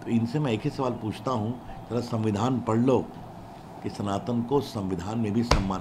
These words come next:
मिला है। और अगर ये संविधान आज बनने की बात हो और प्रभु राम और प्रभु कृष्ण और सबकी नटराज की छवि लगाने की बात हो,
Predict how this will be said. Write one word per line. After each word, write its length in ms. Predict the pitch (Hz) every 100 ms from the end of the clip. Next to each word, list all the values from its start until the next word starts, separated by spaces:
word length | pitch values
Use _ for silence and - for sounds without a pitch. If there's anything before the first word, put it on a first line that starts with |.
| 82
मिला 160 | 73
है। 200 | - - - - - - - - - - - - - - - - - - - - -
और 100 | 101
अगर 200 | 104 110
ये 100 | 135
संविधान 380 | - 117 120 127
आज 220 | 101 123 120
बनने 340 | 113 110 117
की 120 | 113
बात 360 | 95 101 104 -
हो 140 | 76 - - - - - - - -
और 60 | 90
प्रभु 340 | - 104 95
राम 280 | 110 127 123
और 80 | 110
प्रभु 320 | - 92 95
कृष्ण 420 | - 123 - 127
और 120 | 110
सबकी 360 | - 101 - 113
नटराज 500 | 92 85 107 117 117
की 180 | 117 101
छवि 200 | - 110
लगाने 320 | 113 98 101 113
की 140 | 107
बात 300 | 95 101 -
हो, 160 | 85